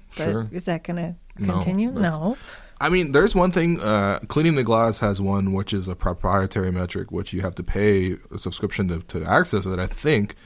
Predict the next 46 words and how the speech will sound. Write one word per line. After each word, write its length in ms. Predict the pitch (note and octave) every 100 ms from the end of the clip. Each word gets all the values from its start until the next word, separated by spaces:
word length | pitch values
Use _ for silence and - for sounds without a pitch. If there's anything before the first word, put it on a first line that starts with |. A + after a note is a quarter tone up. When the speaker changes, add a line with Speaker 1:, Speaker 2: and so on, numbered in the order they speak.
| - - - -
Speaker 2:
Uh, 380 | F#2 F#2 F2 F2
but 240 | - G2+ F#2
there's 260 | A2 G2+
one 180 | A2+ B2
on 180 | G#2+ F#2+
there 200 | F#2+ F2+
where 180 | F2+ F2+
they 140 | F#2
filtered 380 | - G2+ - G2
out 160 | F2+
all 240 | - F2+ F#2
garbage 420 | F2+ E2+ C3+ -
time. 340 | B2+ D#3+ E3+ -
I 80 | G#2+
like 240 | B2 C#3+
that 160 | A2+ A2+
net 160 | G2 F#2+
rating 220 | F#2+ F2+
a 60 |
lot 200 | F2+ F#2
better. 300 | - F2 - A3+
Speaker 1:
Yeah. 260 | G#3 F3 - - - - -
Speaker 2:
'Cause, 140 | A#2
like, 260 | A#2+ A2 - -
you 140 | A2
know, 200 | F#2 - -
sometimes 440 | G#2+ A#2 C3 B2
you 80 | A2
blow 180 | A2 A#2
teams 180 | A2+
out 100 | B2 A2
in 40 |
garbage 320 | F#2+ A#2 G#2
time, 220 | - G#1+
and 80 | A1+
it's 140 | - D2
like, 140 | - - -
all 80 | F#2
right, 160 | F2+
cool, 260 | - A2+ F#2+
you 120 | G2+
have 120 | G2+
a 60 | G2
really 240 | G#2+ G#2
deep 260 | - G2 -
team. 300 | F#2 E2+